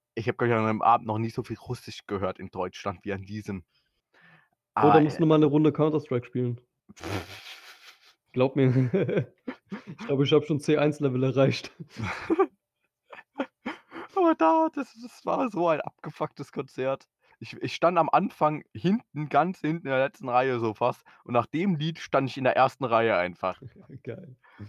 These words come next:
Speaker 1: Ich bin danach rausgekommen, ich hätte mir echt Wechselkleidung mitnehmen sollen, so hardcore verschwitzt war ich.
Speaker 2: <laughs>
Speaker 1: Ah, weil 'ne Crowd macht 'n Konzert aus einfach. Nicht die
Speaker 2: Ja,
Speaker 1: Musik,
Speaker 2: ist,
Speaker 1: sondern die Crowd.
Speaker 2: ist,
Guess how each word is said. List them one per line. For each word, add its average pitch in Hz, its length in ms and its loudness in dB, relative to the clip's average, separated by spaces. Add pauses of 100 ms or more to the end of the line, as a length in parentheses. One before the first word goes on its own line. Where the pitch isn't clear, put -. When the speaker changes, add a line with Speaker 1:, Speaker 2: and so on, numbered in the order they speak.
(220)
Speaker 1:
Ich - 160 -18
bin 156 100 -6
danach 156 300 2
rausgekommen, 170 560 0
ich 147 100 -12
hätte 131 120 -10
mir 135 80 -6
echt - 200 -10
Wechselkleidung 107 500 -8
mitnehmen 101 320 -12
sollen, 104 240 -6
so 107 320 -6
hardcore 104 340 0
verschwitzt - 420 -10
war 101 180 0
ich. 120 220 -10
Speaker 2:
<laughs> 160 220 -20
Speaker 1:
Ah, 120 200 2
weil 139 260 2 (600)
'ne 143 100 -2
Crowd 156 520 2
macht 127 260 0
'n 113 80 -12
Konzert 107 440 -6
aus 87 240 -8
einfach. 90 320 -12
Nicht 139 240 -8
die - 40 -4
Speaker 2:
Ja, - 20 -2
Speaker 1:
Musik, 143 360 -6
Speaker 2:
ist, - 20 -18
Speaker 1:
sondern 123 180 -4
die 113 80 -8
Crowd. 92 480 0
Speaker 2:
ist, - 60 -20